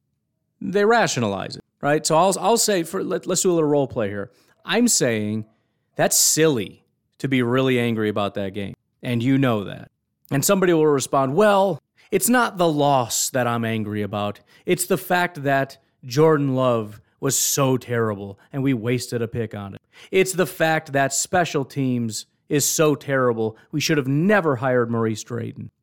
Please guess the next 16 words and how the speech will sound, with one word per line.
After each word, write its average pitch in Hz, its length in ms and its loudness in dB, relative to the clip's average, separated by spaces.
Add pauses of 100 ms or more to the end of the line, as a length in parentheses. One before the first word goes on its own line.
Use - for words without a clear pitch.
That 151 160 4
was 151 140 2
a 147 120 4
terrible 139 600 2
hire. 107 420 -8 (400)
It's 180 240 0
the 202 120 0
fact 180 400 0
that 170 220 0
blah, 190 160 2
blah, 175 140 0
blah, 156 140 -4
blah." - 120 -8
No, 220 180 2
dude. 208 440 0 (840)
Dude. 147 640 2